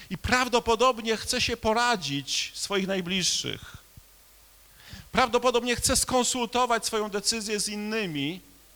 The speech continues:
Jest taki trochę tak, trochę tak.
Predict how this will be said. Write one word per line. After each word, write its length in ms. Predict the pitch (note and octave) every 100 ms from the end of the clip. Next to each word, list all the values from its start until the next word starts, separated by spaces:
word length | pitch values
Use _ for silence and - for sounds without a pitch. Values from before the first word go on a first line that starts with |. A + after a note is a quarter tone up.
| - - - - - - - - -
Jest 240 | F#3+ -
taki 320 | G3+ - F#3+
trochę 420 | - B3 C4 B3+
tak, 320 | A#3+ B3 B3+ -
trochę 380 | A#3 A#3 -
tak. 360 | A3 A3 D#3+